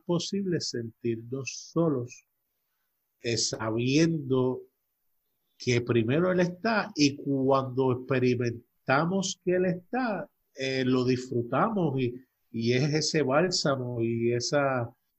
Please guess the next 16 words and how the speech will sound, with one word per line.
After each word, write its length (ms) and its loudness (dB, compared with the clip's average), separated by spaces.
esa 300 0
paz 560 0
que 140 2
da 260 4
esa 260 -2
presencia. 760 -4
¿Será 580 2
porque, 540 4
y 120 -2
pregunto, 800 -2
porque 300 -4
aquí, 680 2
eh, 160 0
eh, 640 -4
eh, 60 -16
yo 460 2